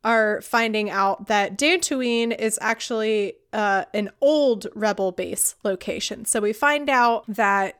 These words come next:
just like they, you know, lied to Leia about, like, "Tell us the location or we'll blow up your planet," and then they did it anyway, Leia is also not that dumb, so she gave them a false location.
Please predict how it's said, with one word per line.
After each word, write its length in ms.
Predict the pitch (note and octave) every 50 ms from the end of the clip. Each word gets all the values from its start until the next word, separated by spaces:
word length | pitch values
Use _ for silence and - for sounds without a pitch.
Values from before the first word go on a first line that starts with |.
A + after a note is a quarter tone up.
| -
just 360 | G#3 - D#4 F#4+ - - - -
like 300 | D4+ C#4+ C#4+ - - -
they, 680 | G#3+ G3 - B3 B3 B3 B3+ B3+ B3+ B3+ B3+ B3+ B3+ - -
you 100 | A#3+ A#3+
know, 360 | A#3+ A#3 A3+ G#3+ G#3+ G#3 G#3 A3
lied 340 | A3 A3+ A3+ A3+ A#3 A3 -
to 100 | - A3
Leia 520 | G#3 G#3+ A3 A#3+ C4 C#4 C#4+ D4+ D4+ C#4+
about, 280 | - G3+ A3 G#3+ G#3+ G#3+
like, 180 | G#3+ G#3+ G#3+ -
"Tell 180 | - D4+ D#4 E4+
us 180 | E4+ F4 - -
the 100 | - D#4
location 760 | D#4 D#4 D#4 D#4 - D#4+ E4 D#4 - - C4 B3 A#3 A#3 A#3
or 260 | A#3 - A#3+ A#3+ B3
we'll 160 | A#3+ A#3+ B3+ A#3+
blow 220 | - B3 A#3+ A#3+
up 100 | A#3 A#3
your 120 | A#3+ A3+ A3
planet," 480 | - - A#3+ A#3+ A3+ A3 A3 A3 G#3
and 80 | - G3
then 80 | F#3+ G3
they 120 | G3 F#3+
did 200 | F#3 G3+ F#3 G3
it 100 | D#3+ -
anyway, 440 | A#3 B3 B3 A#3+ A#3+ A#3+ A#3 A#3 A#3+ - - - - - - _
Leia 480 | B3 C#4 C#4+ C#4+ C#4+ C#4 C#4 C#4 C#4 G#3
is 120 | A#3+ -
also 560 | B3 A#3+ A3+ - B3+ A#3 A3+ A3+ A3 A3 G#3+ - -
not 340 | G#3 G#3 G#3+ G#3 G#3 G#3 -
that 320 | G#3+ G#3 G3+ G3+ - G3+
dumb, 340 | - G#3 F#3 F#3 F#3+ F#3 F#3
so 140 | F#3 - F#3+
she 220 | F#3+ - - A3+
gave 320 | G#3 - G#3+ G3 F#3+ F#3 -
them 320 | - F3+ E3+ F3 F3 - - _
a 160 | - G#3+ G#3
false 480 | - - - G#3+ F#3 F#3 F#3+ - - - -
location. 800 | G3+ G3+ F#3 F#3 - - G3 F3 G3+ - - F#3 F3+ F#3+ G3+ G3+